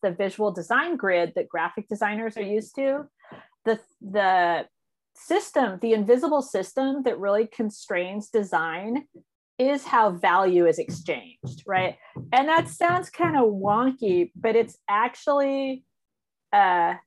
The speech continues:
just like research is like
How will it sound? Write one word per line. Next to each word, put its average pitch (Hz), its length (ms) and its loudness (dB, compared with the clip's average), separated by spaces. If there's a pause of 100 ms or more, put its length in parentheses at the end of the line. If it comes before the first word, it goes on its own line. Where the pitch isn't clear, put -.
(320)
just 226 300 0
like 208 380 0 (640)
research 220 720 0
is 190 240 -4
like 190 260 0